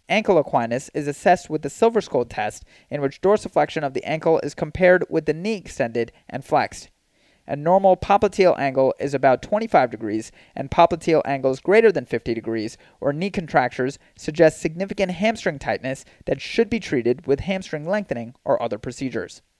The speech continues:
Barrick et al. describe how to clinically diagnose gastrocnemius tightness. They report on the Silver Skull test and state that there is gastrocnemius tightness when passive dorsiflexion of the ankle is negative or neutral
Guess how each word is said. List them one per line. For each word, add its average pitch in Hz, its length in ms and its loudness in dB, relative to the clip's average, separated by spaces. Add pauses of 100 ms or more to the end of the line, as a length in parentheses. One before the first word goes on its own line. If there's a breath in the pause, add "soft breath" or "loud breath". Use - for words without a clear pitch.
(920 soft breath)
Barrick 165 600 4
et 113 160 -4
al. 120 420 -2
describe 185 460 2
how 175 300 0
to 165 100 -4
clinically 208 480 -4
diagnose 139 640 2
gastrocnemius 147 720 2
tightness. - 520 -4 (420 soft breath)
They 131 140 2
report 156 440 4
on 143 120 -4
the 131 60 -8
Silver 220 280 0
Skull 127 240 -2
test - 420 -6 (240 soft breath)
and 143 200 -4
state - 460 -2
that 143 160 0
there 139 140 4
is - 200 -8
gastrocnemius 160 800 0
tightness 185 420 -2 (180 soft breath)
when 139 140 -4
passive 208 460 -2
dorsiflexion 143 640 0
of 127 80 -6
the - 100 -4
ankle 156 300 0
is 151 180 -4
negative 185 460 0
or 147 120 0
neutral 151 540 -2